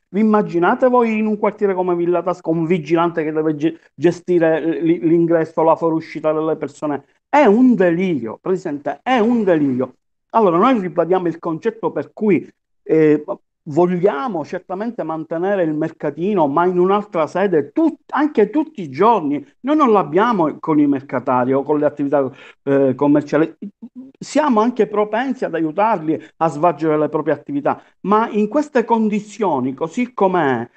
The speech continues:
il mercatino, ma, ma anche quello di Via Titone, attenzione, no? Non solo quello di Mediatrice, così com'è, ma si rende conto, Presidente, noi apriamo un mercatino senza neanche i bagni chimici,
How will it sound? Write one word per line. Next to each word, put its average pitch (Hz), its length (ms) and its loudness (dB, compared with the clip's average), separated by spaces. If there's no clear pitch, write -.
il 156 180 2
mercatino, 180 720 0
ma, 180 320 2
ma 180 180 2
anche 269 300 0
quello 208 240 2
di 175 120 0
Via 165 160 0
Titone, 180 440 -4
attenzione, 156 500 -6
no? 160 320 0
Non 160 180 2
solo 233 300 4
quello 175 240 2
di 165 140 0
Mediatrice, 147 580 -2
così 214 400 -2
com'è, 196 380 0
ma 196 240 -2
si 208 240 -4
rende 277 320 0
conto, 240 340 0
Presidente, 208 440 -2
noi 226 100 2
apriamo 190 260 0
un 180 120 2
mercatino 208 500 0
senza 180 300 -2
neanche 202 260 -2
i 180 40 0
bagni 175 320 -2
chimici, 95 440 -10